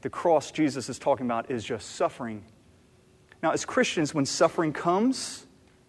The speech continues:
we embrace it. But Jesus here,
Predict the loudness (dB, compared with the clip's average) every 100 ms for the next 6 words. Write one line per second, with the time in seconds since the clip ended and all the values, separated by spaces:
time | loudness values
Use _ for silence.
0 | _ _ _ _ 4 8 8 8 4 -8
1 | -10 -20 -20 _ _ _ _ _ _ _
2 | _ _ _ _ _ _ _ _ _ _
3 | _ -20 0 2 4 6 8 8 4 6
4 | 10 10 10